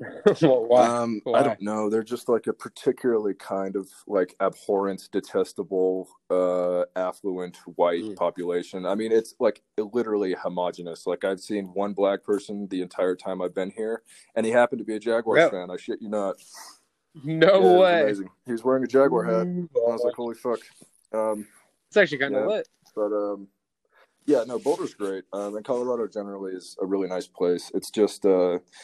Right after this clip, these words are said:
Speaker 2: it suffers from a lot of the same problems that, um, a lot of Western cities suffer from, uh, especially with, like,
Speaker 1: Like homelessness and shit?
Speaker 2: Yeah, it, yes, exactly. I mean, like, affordable housing is a huge fucking problem in Boulder specifically,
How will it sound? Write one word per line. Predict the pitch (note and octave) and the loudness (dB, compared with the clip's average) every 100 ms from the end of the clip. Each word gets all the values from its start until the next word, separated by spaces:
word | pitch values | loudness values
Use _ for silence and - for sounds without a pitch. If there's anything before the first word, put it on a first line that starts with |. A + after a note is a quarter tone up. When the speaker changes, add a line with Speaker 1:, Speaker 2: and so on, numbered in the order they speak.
| - - | -12 -4
Speaker 2:
it | F#2 | -2
suffers | - B2 A#2+ A#2+ | 2 2 2 -2
from | - A2 | -4 -2
a | |
lot | G2+ G2+ | 0 0
of | G2 | -2
the | G2 | -10
same | - G2 G2 F#2+ G2 _ - | -8 -8 -8 -10 -12 _ -2
problems | G#2 F#2+ F#2+ F2+ F#2 | 2 2 0 -8 -4
that, | F#2+ F#2 - _ _ - | -2 -2 -6 _ _ -12
um, | F2+ F2 F2 F2+ - | -8 -8 -8 -10 -4
a | |
lot | G2 F#2 | 0 0
of | F2 | 0
Western | F#2 F#2 - F2+ | -4 -4 -6 -10
cities | - F2+ F2+ - - _ | -6 -4 -6 -10 -20 _
suffer | - F#2 F2 F2+ | -8 -6 -4 -6
from, | F#2+ F2+ F2+ F2+ _ - | -6 -6 -6 -12 _ -4
uh, | G#2+ F#2 | 0 2
especially | - - G#2 A2+ | 0 2 0 0
with, | G#2 | -2
like, | G2+ F#2+ - | 0 -2 -4
Speaker 1:
Like | A2 - | -18 -14
homelessness | B2 B2+ C3 - C#3 - | -10 -10 -10 -6 -6 -6
and | C3 | -8
shit? | - A#2 | 0 4
Speaker 2:
Yeah, | A#2+ A#2 A#2+ | 6 6 4
it, | A2+ A2 | 0 -6
yes, | B2+ G#2 - | -4 -4 -6
exactly. | F#2+ G#2 G2+ - F#2 | -8 -6 -6 -6 -8
I | F#2 | -8
mean, | G2+ | -6
like, | G#2+ G2+ _ - | -6 -8 _ -20
affordable | - A#2+ A#2 G#2+ | -14 -8 -6 -6
housing | G#2+ G#2 G#2 | -4 -6 -8
is | F#2+ | -12
a | F#2 | -14
huge | - G#2 - | -16 -20 -6
fucking | G#2 - F#2+ | -4 -4 -2
problem | G2+ F#2 F#2+ F#2+ | 0 0 -2 -8
in | F#2+ | -4
Boulder | G2 F#2+ F#2+ | -2 -2 -4
specifically, | - F#2+ G#2 G2+ F#2+ G2 G2 | -8 -10 -8 -8 -2 2 4